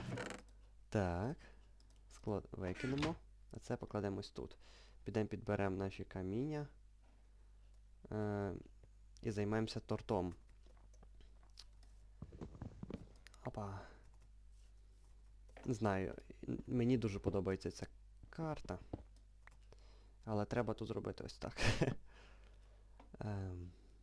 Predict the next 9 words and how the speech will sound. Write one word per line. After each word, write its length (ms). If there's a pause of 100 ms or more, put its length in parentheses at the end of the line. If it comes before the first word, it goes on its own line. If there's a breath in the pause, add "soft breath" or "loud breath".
(3250 soft breath)
Так. 460 (540)
І 220 (1000)
ось 260
так. 360 (1600 loud breath)
Можливо, 360
навіть 280
ось 120
так. 280 (2250 soft breath)
Так. 340